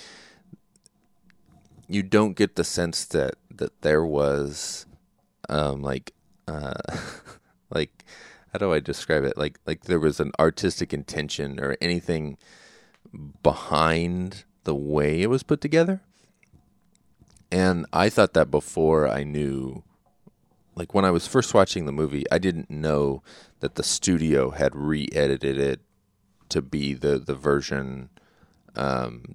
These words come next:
that was released. I just thought, "Oh, whatever, Michael Mann was forced to edit it." And it just seemed real, like, man, I don't know. <laughs> He must have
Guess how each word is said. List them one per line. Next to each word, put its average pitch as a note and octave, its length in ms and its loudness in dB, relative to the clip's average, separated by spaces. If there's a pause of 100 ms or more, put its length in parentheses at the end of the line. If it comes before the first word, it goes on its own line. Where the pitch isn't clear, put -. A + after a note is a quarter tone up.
that - 180 2
was C#2+ 220 -4
released. C2+ 600 -6 (160)
I D2 120 2
just C#2 280 -6
thought, B1+ 280 2
"Oh, C2+ 140 -2
whatever, C2 480 -2
Michael C2 320 -8
Mann B1+ 400 -6
was C2 160 -10
forced - 420 -2
to - 160 -4
edit C2+ 200 -4
it." - 120 -8 (680)
And D2 540 -2 (120)
it - 120 -6
just - 220 0
seemed F#2+ 320 -2
real, D#2+ 420 4
like, C2+ 400 -6 (180)
man, D2 340 -4
I D2 140 -2
don't E2 160 -2
know. D2 320 0 (320)
<laughs> - 80 -10 (1200)
He G2 80 -4
must G2+ 240 2
have C#2 220 -2